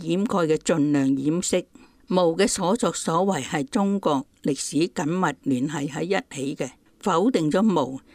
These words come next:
豈唔係否定咗中共自己？毛像仲掛喺天安門上，中共對毛嘅宣傳能夠容忍到批評嘅講法係有底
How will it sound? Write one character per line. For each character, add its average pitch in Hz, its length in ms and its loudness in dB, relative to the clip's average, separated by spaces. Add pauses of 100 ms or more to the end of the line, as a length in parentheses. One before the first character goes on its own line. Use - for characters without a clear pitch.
(220)
豈 226 300 4
唔 156 240 0
係 165 160 2
否 190 420 0
定 220 160 0
咗 196 140 2
中 208 260 0
共 143 260 2
自 143 200 -6
己？ 165 340 2 (480)
毛 170 260 0
像 175 400 0 (220)
仲 175 180 0
掛 180 220 2
喺 214 100 2
天 208 300 0
安 196 160 2
門 139 260 2
上， 127 320 -2 (520)
中 269 180 4
共 170 240 2
對 170 220 2
毛 160 180 2
嘅 151 180 0
宣 226 380 2
傳 139 320 0 (280)
能 170 200 2
夠 190 180 2
容 147 240 4
忍 151 280 2
到 165 220 2 (440)
批 220 320 2
評 240 260 -2
嘅 170 140 0
講 151 260 -2
法 170 160 -8
係 156 120 -8
有 131 240 -4
底 139 160 -6